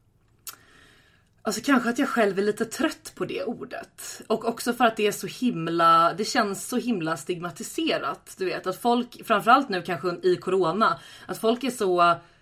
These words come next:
besatta av att prata om att vad influencers tjänar, vad influencers gör, att de gör för lite, att de gör för mycket.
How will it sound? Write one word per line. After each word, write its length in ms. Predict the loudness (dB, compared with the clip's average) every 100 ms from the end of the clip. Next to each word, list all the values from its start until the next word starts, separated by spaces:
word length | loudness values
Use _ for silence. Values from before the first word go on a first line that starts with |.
| _ _ _
besatta 720 | -6 -6 0 -2 -2 4 6
av 220 | 6 4
att 140 | 0 0
prata 440 | 4 4 2 2
om 240 | 2 2
att 340 | 0 -2 -6 -20 -20 -18
vad 160 | 0 2
influencers 760 | 2 0 0 0 0 -2 -6 -6
tjänar, 640 | 6 8 8 6 6 2
vad 100 | 2
influencers 540 | -4 -6 -8 -6 -8
gör, 400 | 0 4 6 6
att 120 | 4 0
de 120 | -2
gör 140 | -2
för 120 | -4
lite, 580 | -4 0 0 -2 0 0
att 60 | 0
de 120 | -4
gör 80 | -4
för 140 | -4
mycket. 640 | 0 0 0 _ -2 -2